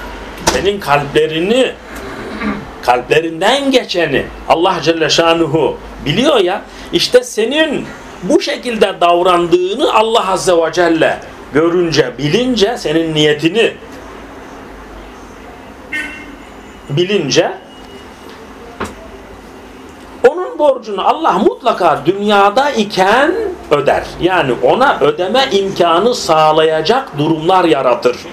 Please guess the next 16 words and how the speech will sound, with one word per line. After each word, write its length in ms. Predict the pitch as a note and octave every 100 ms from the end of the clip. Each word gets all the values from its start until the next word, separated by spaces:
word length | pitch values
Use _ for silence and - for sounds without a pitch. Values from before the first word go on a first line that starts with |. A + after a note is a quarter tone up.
| - - - -
O 140 | A#3
da 200 | G#3+ D#3
borcunu 640 | E3+ F3+ E3+ E3 G#3+ C4 A#3+
bu 120 | G4
şekilde 600 | - F3 E3 E3 E3 B3+
ödemiş 420 | D#3 C#3+ C3 -
olur. 240 | A2+ F#2+ - - - - - - -
Bu 160 | A#3 A3
hadis 320 | G3 A3 -
Nesai 560 | F#3 F3 A3 A#3+ A3 A3
ve 100 | B3 - - -
İbn-i 240 | G3+ G3+ F#3
Mace'de 580 | G3+ G3 F3 C#3+ C3 - A#2
bulunan 400 | A#2 A#2 A2 A2
bir 180 | G2
rivayet. 380 | G2+ F#2 D#2 -